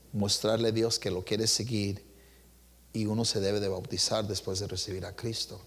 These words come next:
Eso no te salva, la, la salvación es lo que acaba de pasar, pero el bautismo muestra que estás en serio y quieres seguirlo a él."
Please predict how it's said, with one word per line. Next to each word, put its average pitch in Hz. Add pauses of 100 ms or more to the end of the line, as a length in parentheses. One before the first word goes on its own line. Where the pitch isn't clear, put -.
(720)
Eso 117
no 147
te 151
salva, 143
la, - (100)
la 104
salvación 104
es 151
lo 147
que 110
acaba 127
de 117
pasar, 113 (920)
pero 104
el 101
bautismo 113
muestra 117
que -
estás 104
en 101
serio 98
y -
quieres 98
seguirlo 92
a -
él." -